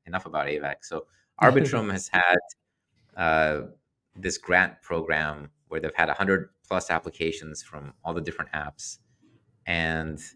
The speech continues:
Speaker 1: each one has submitted a proposal, which is a very weird game theory thing, because they have to say how many tokens they're going after,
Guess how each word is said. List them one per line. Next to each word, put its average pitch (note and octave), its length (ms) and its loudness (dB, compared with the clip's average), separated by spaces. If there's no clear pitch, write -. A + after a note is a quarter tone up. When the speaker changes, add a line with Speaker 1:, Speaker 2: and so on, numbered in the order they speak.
Speaker 1:
each F#2+ 220 -4
one F#2 80 -2
has E2+ 160 -2
submitted E2+ 320 -4
a E2+ 40 -10
proposal, D#2+ 760 -4
which - 120 -12
is C#3 60 -4
a B2+ 60 2
very C3+ 180 10
weird G#2+ 300 6
game F#2 220 2
theory F2+ 220 0
thing, D#2 180 -6
because - 200 -4
they F#2+ 80 0
have F#2 100 2
to - 80 -10
say F#2+ 160 4
how F2+ 80 2
many F#2 160 0
tokens F#2+ 380 -2
they're F#2 80 -2
going G2 300 0
after, A2 440 -2